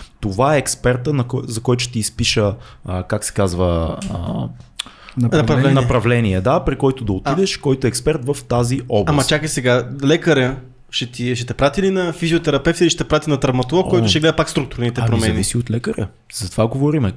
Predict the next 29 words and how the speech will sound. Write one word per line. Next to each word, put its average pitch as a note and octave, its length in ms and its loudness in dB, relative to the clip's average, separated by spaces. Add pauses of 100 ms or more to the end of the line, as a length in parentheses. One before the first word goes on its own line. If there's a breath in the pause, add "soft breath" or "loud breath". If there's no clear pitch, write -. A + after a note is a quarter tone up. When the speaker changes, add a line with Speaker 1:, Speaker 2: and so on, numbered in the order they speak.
Speaker 1:
Кой, A2 120 4
Speaker 3:
Да. A2+ 120 -2
Speaker 1:
кой B2 180 2
е - 20 0
най-, C#3 240 0
най-добрият C3+ 480 0
път? - 440 -6
Speaker 3:
М. G#2+ 240 -8 (640 soft breath)
Speaker 2:
Ами, C#3 240 4 (240)
обикновено D3+ 520 4
така, G3 320 -2
или, F#3+ 360 2 (320 loud breath)
така - 200 0
се - 80 -2
случва, C#3+ 300 2
нали, C#3+ 240 6
личен E3 340 4
лекар, E3 260 2
после D3+ 300 0
той D#3 140 2
изпраща D3+ 340 2
на C#3 80 2
травматолог, C#3 560 2
ортопед C#3+ 360 0
и C#3 40 -6
така - 160 -2
нататък, C#3 320 0
и E3 40 2
ортопеда D#3 560 0